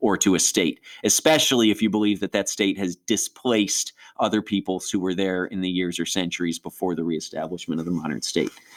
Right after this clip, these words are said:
So, uh, very closely linked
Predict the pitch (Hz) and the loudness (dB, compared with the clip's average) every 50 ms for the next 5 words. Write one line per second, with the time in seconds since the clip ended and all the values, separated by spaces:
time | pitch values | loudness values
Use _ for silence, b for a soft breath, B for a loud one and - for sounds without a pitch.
0 | B B B B - - 113 107 101 98 92 85 - - _ _ _ _ _ _ | B B B B 2 4 4 6 6 4 4 2 0 -4 _ _ _ _ _ _
1 | _ - 101 95 92 90 90 87 82 87 98 98 110 127 131 139 143 135 - - | _ 0 2 2 4 4 2 0 -2 -6 -2 2 4 4 6 6 4 4 2 2
2 | 139 131 117 113 - - 120 117 113 101 104 98 92 95 - - - | 2 4 4 4 2 2 4 4 4 4 4 2 2 0 -2 -6 -14